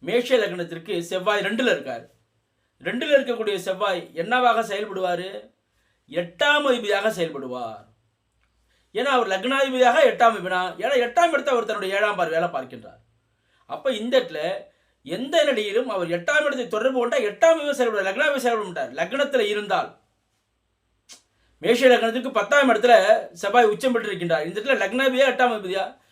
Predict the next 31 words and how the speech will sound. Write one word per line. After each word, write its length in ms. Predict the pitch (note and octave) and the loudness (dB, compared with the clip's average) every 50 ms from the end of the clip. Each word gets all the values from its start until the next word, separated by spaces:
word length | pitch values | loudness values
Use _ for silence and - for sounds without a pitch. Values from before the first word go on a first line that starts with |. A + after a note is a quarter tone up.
| _ _ _ | _ _ _
லக்னாதிபதி 480 | - A3 B3+ C4 G#4+ G#4+ G4+ F#4+ E4+ C#4 | -2 -2 -2 0 2 0 2 2 2 2
செயல்பட-, 220 | B3 A#3+ A3 G3+ G3+ | 2 2 2 0 -2
ஏன்னா 120 | A#3 B3 A#3 | -4 -6 -2
இந்த 140 | - A#3 G#3+ - G3+ G3+ | 0 2 2 2 2 -2
லக்னத்தை 320 | D4 C#4+ A#3 A#3+ A#3 D4 C#4+ | -2 -4 -4 -6 -6 -6 -6
தன்னுடைய 240 | A#3+ G#3 G3 G3 F#3+ | -6 -6 -4 -2 0
நாலாம் 220 | F3+ F#3+ G3+ G3 | 0 0 0 0
பார்வையில 220 | F3 D#3+ D#3 E3 E3 | -2 -2 -2 -4 -4
பார்க்கின்றார். 420 | D3+ C#3 C3 B2+ A#2+ G#2+ G#2+ F#2+ - _ _ _ _ _ _ _ _ _ _ _ _ _ _ _ _ _ _ _ _ _ _ _ _ _ _ _ _ _ _ D#3+ | -6 -6 -6 -8 -14 -18 -18 -20 -20 _ _ _ _ _ _ _ _ _ _ _ _ _ _ _ _ _ _ _ _ _ _ _ _ _ _ _ _ _ _ 2
மேஷ 260 | F#3+ B3+ C4+ C4+ D4+ C#4 | 4 4 4 6 4 4
லக்னத்துக்கு 440 | C4+ B3 A3+ A3+ A3 A3+ C4+ C#4 A#3 G#3+ | 4 4 2 0 -2 -2 0 2 2 2
அஞ்சுல 280 | A#3 C4+ B3+ D#4 C#4+ C4 - | 2 0 -2 4 4 4 4
செவ்வாய் 260 | A#3 G#3 G3+ G#3+ G#3 F#3 | 4 4 4 2 2 2
இருக்காரு. 300 | E3+ E3 D3+ C#3+ - - - _ _ _ _ _ _ _ _ _ _ _ _ _ _ | -2 -4 -8 -8 -8 -12 -16 _ _ _ _ _ _ _ _ _ _ _ _ _ _
லக்னாதிபதியாக 760 | C3 D#3 E3+ F3 A#3+ C4 C#4 C#4+ C#4+ C4 C4 C4 B3+ B3+ B3+ A#3 | -6 -6 -4 -4 -2 0 0 0 2 2 2 4 4 4 2 0
செயல்படுவாரா, 460 | A3+ A3+ A3+ A3 G#3 G#3 G3 G#3 B3+ C#4 B3+ A3+ | 0 0 0 0 0 0 0 2 4 6 6 4
எட்டாம் 240 | - - C#4 C4+ | 4 0 -2 0
அதிபதியாக 220 | C4 B3 A#3+ A#3 A3 | 2 2 2 2 0
செயல்படுவாரா? 500 | G#3+ G3+ G3+ G3 G3+ G3 G3 F#3+ G3 G3+ G3+ G#3 - _ _ _ _ _ _ _ - | -2 -4 -4 -4 -2 -2 -2 -2 -4 -6 -8 -10 -12 _ _ _ _ _ _ _ -8
ஐந்தாம் 420 | D3 F#3+ A#3+ B3+ C#4 C#4 C#4 C4+ | -6 -4 -2 0 2 2 2 2
இடத்துல 180 | B3+ A#3 A3+ A3 | 0 0 0 -2
இருக்கக்கூடிய 320 | G#3+ G3 G3 F3+ E3 D#3 D#3+ - | -4 -2 -4 -4 -4 -6 -6 -2
செவ்வாய் 420 | F3+ F3 F3 - F3 C#3 D3 F3 - - - _ _ _ _ | -2 -2 -2 0 -2 -2 -2 -4 -6 -8 -14 _ _ _ _
தன்னுடைய 240 | G#3+ A3+ A3+ A3 G#3 G3 | -2 0 2 2 0 2
நாலாம் 320 | G#3 A#3 C4+ C#4+ C#4+ C#4 B3 | 2 4 4 4 4 4 4
பார்வை 180 | B3 B3 B3+ B3+ A#3 | 6 8 8 8 8
எட்டாம் 260 | B3+ B3+ C#4+ C#4 C4+ | 6 2 0 0 0
இடத்துல, 220 | A#3 G#3 G#3+ A3 | 0 0 -2 -2
எட்டாம் 220 | A3+ A3 F#4+ F#4 F#4 | 0 4 4 4 4
அதிபதியாக 240 | F4+ E4+ D4+ C4 B3+ | 6 2 2 4 2
செயல்படுவார். 420 | A#3 G#3 F3 D#3+ C3+ - - - | 0 -2 -4 -6 -10 -12 -12 -16